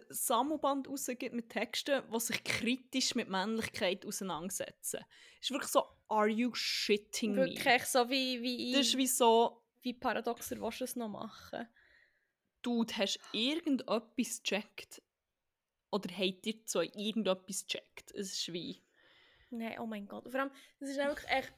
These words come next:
Speaker 2: auch so schade, eben ge-, für genau so wie Personen wie eben zum Beispiel, ähm, was hast du gesagt, Sascha Reichenbach,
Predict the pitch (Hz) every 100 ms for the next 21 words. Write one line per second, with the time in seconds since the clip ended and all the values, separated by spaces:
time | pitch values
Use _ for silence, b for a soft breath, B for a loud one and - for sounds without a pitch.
0 | _ - 247 - - - 262 269 311 269
1 | - 233 233 233 220 233 233 - - 226
2 | 226 226 233 - 240 220 226 - - 214
3 | 202 220 214 214 208 214 214 - 214 214
4 | 208 196 190 190 190 196 202 214 - 196
5 | - - 196 190 208 - 220 214 220 233
6 | - -